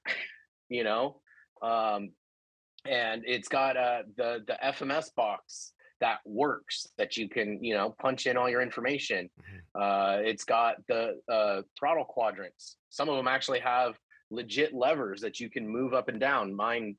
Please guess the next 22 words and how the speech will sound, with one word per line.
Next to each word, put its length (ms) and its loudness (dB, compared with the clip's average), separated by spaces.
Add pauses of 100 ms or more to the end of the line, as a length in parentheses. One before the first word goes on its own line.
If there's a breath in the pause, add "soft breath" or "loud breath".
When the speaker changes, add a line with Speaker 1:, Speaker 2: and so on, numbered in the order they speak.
(140)
Speaker 1:
unfortunately, 640 -2
doesn't. 340 2
Mine, 220 0
I 80 0
have 200 0
to 80 -6
use 360 -4 (340 loud breath)
my, 280 0
my 140 0 (140)
finger, 400 0 (220)
my 160 -4
finger 340 -2
to 240 -4 (100)
pull 160 2
back 220 2 (100)
the 140 -2 (180)
throttles 460 2
and 160 -2
move 220 0
'em 200 -2
forward. 360 0 (340 loud breath)
But, 220 4